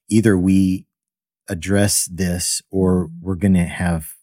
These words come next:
Speaker 1: way more open spots than we, we do
Speaker 2: Right.
Speaker 1: now. And
Speaker 2: Yeah.
Speaker 1: I, you know, I need your help to do that. The other thing I would say is in,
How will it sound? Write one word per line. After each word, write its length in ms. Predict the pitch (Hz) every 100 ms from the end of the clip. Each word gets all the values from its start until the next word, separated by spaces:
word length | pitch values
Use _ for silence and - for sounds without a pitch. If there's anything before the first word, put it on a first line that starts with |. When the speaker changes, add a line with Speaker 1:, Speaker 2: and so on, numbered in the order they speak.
| _
Speaker 1:
way 440 | 71 85 87 92
more 480 | 95 92 87 87 92
open 400 | 90 85 85 82
spots 560 | 80 - 82 80 80 -
than 360 | 82 80 80 78
we, 260 | 85 82 80 - _ -
we 140 | 85
do 200 | 78 82
Speaker 2:
Right. 180 | 160 113
Speaker 1:
now. 240 | 82 73 73
And 120 | 80
Speaker 2:
Yeah. 80 | 78
Speaker 1:
I, 100 | -
you 100 | 95
know, 60 | 87
I 80 | 90
need 300 | 92 90 80
your 140 | 82
help 260 | 82 87 -
to 80 | 92
do 180 | 123
that. 220 | 113 76 - - - - -
The 100 | 110
other 160 | 131
thing 200 | 98 98
I 100 | 92
would 160 | 90 82
say 300 | - 98 90
is 280 | 85 - - _ -
in, 220 | 107